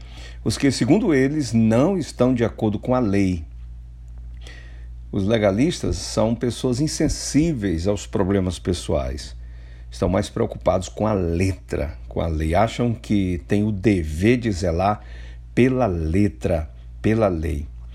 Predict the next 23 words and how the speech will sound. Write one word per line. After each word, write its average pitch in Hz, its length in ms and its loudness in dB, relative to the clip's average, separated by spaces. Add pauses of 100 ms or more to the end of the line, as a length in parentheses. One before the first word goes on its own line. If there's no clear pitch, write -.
(480)
Mas 104 180 2
veja, 95 300 2
aqui 104 220 0
o 110 40 0
texto 107 360 0
a - 20 0
gente 95 240 -2
percebe 98 540 2
que 92 160 -2
a 95 60 4
preocupação 98 1000 0
de 104 280 2
Jesus 98 640 0
é 87 60 0
com - 180 -2
pessoas 90 920 -2 (380)
e - 60 -2
suas 104 320 0
necessidades 95 800 0
mais 139 380 2
urgentes 98 580 -2
da 85 200 0
alma. 80 380 -2